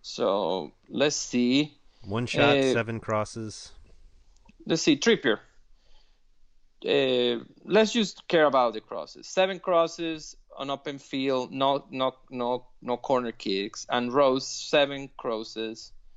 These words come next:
Speaker 1: um, one shot on target. And then the match before against Newcastle, which is, you know, obviously not the same, but, um, Vertonghen had fourteen crosses. Oh my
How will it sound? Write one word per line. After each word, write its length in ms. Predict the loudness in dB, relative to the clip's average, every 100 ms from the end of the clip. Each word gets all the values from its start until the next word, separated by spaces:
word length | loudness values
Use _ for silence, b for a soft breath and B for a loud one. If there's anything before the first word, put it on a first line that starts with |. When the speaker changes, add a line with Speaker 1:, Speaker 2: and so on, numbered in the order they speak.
| -20 _ _ _ -10
Speaker 1:
um, 400 | -4 -4 -4 -10
one 220 | -8 -8
shot 180 | -6 -8
on 140 | -8 -4
target. 400 | -2 -2 -4 -4
And 220 | -2 0
then 160 | 2 2
the 120 | 0
match 320 | 2 0 -2
before 500 | -12 -12 -8 -6 -8 -10 -18
against 520 | -16 -12 -12 -12 -10
Newcastle, 720 | -6 2 4 4 0 -6 -10 -10
which 220 | -10 -8 -10
is, 220 | -10 -14 -10
you 60 |
know, 120 | -8 -2
obviously 440 | 0 0 -2 -4
not 260 | -2 -2 -2
the 80 | -6
same, 320 | -4 -4 -4 -4
but, 180 | -6 _ _ _ _ _ _ _
um, 420 | 0 0 0 -6 -20 _ -20 _ _ -20 -10
Vertonghen 600 | -2 -2 0 -4 -4 -6
had 240 | -6 -6 -6
fourteen 400 | -8 -10 -8 -10
crosses. 440 | -6 -6 -6 -8 -16
Oh 80 | -16
my 100 | -14